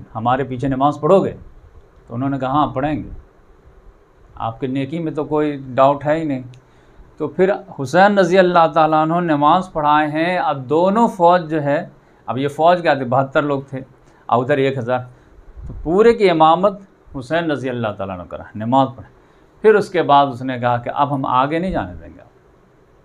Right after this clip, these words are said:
हमको ज़ियाद, उबैदुल्लाह बिन ज़ियाद का ऑर्डर है। तो फिर उन्होंने कहा कि मैं तो जाऊंगा,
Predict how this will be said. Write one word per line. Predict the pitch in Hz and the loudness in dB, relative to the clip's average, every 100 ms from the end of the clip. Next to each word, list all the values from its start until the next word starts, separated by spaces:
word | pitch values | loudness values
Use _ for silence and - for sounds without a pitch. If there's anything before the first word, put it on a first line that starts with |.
| _ - - - | _ -20 -20 -16
हमको | 113 117 123 120 | -16 -10 -8 -8
ज़ियाद, | 107 107 120 127 - - - _ | -8 -6 -4 -4 -8 -16 -20 _
उबैदुल्लाह | 104 120 120 123 127 | -10 -8 -6 -4 -4
बिन | 123 110 | -6 -6
ज़ियाद | 120 120 | -6 -6
का | 117 | -6
ऑर्डर | 113 127 | -6 -8
है। | 107 - _ _ - - - - - - - - _ - - _ _ _ _ _ _ _ | -10 -16 _ _ -20 -20 -20 -20 -18 -18 -18 -20 _ -20 -20 _ _ _ _ _ _ _
तो | 127 | -20
फिर | 127 165 | -14 -8
उन्होंने | 160 160 160 170 165 | -6 -2 -2 -2 -2
कहा | 160 160 | -2 -2
कि | 160 165 156 | -2 -2 -2
मैं | 117 120 151 | -2 -2 -2
तो | 156 | -2
जाऊंगा, | 139 151 190 131 - | 0 2 2 -4 -12